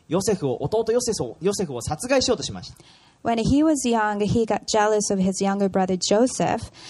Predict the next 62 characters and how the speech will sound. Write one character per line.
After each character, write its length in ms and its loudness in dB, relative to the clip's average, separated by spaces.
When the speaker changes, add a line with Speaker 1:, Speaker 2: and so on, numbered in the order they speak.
Speaker 2:
He 120 2
was 140 4
so 220 4
vengeful 680 0
and 240 -4
even 300 2
plotted 440 -2
murdering 540 2
him. 280 -4
Speaker 1:
そ 120 -10
し 80 -6
て、 260 0
え 120 -2
ー、 40 -6
そ 100 -2
の、 80 0
で 80 2
も 80 2
そ 120 0
の 80 6
後 160 2
に 120 -2
責 220 0
任 140 0
を 100 2
負 80 4
い 20 -6
た 100 0
く 60 -2
な 100 0
い 40 -4
と 60 -2
考 100 0
え 60 0
た 60 -4
ユ 60 0
ダ 120 6
は、 320 4
ヨ 80 2
セ 100 0
フ 140 2
を 340 2
他 100 0
国 280 0
に 80 -10
奴 100 0
隷 140 4
と 80 -4
し 60 -2
て 120 0
売 100 -6
っ 20 -10
て 120 -6
し 100 -2
ま 120 2
お 20 4
う 40 -2
と 60 -4
考 120 -2
え 60 -2
ま 140 -8
す。 240 -16